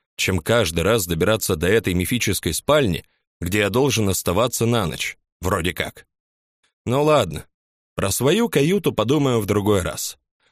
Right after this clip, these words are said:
А пока нужно сосредоточиться на договоре. Точнее,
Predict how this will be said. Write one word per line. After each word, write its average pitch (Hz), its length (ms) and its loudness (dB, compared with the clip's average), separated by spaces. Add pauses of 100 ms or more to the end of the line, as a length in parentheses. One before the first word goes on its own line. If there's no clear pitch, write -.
А 87 160 0
пока 117 340 0
нужно 113 400 2
сосредоточиться 104 1040 0
на 117 160 0
договоре. 110 580 0 (360)
Точнее, 139 680 0